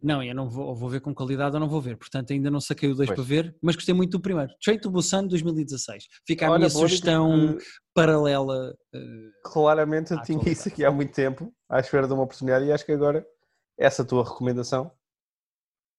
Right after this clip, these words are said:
Speaker 2: Se bem que eu acho que preferia ver sem saber o que era, porque saber que é de zombies tira um bocadinho de pica, mas, eh, acho que vou ver.
Speaker 1: Mas não vai estragar a tua vida, Pedro. Acho que vai
Speaker 2: Não, também acho que não,
Speaker 1: gostar
Speaker 2: também acho que não.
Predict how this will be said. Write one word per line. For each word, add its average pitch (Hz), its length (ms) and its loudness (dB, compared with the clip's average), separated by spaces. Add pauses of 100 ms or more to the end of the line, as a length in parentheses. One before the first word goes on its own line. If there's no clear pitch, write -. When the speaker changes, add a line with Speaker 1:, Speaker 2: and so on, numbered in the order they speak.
(180)
Speaker 2:
Se - 100 -6
bem 165 120 6
que 180 80 4
eu 160 480 4 (220)
acho 123 140 4
que - 40 -20
preferia 135 240 2
ver 127 140 2
sem 147 120 0
saber 135 220 4
o 131 60 2
que 131 100 0
era, 147 140 4
porque 131 680 -8 (600)
saber 120 300 -2
que - 100 0
é - 20 0
de 113 60 -4
zombies 139 320 -4
tira 135 160 -8
um 131 60 -6
bocadinho 131 260 -8
de 123 40 -14
pica, 101 220 -8
mas, 120 400 -2 (960)
eh, 117 420 2
acho 120 140 4
que 147 80 -6
vou 139 100 -2
ver. - 80 -8 (380)
Speaker 1:
Mas 208 240 -6
não 226 260 -8
vai 185 220 0
estragar 151 340 -2
a 135 40 -6
tua 143 120 -10
vida, 113 200 -10
Pedro. 98 180 -20 (100)
Acho 123 160 -16
que - 80 -20
vai 113 200 -12
Speaker 2:
Não, - 180 4
também 220 160 4
acho 208 120 2
que 127 40 -12
não, 113 80 0
Speaker 1:
gostar 101 140 -6
Speaker 2:
também 131 80 0
acho 120 100 -6
que - 80 -18
não. - 120 -14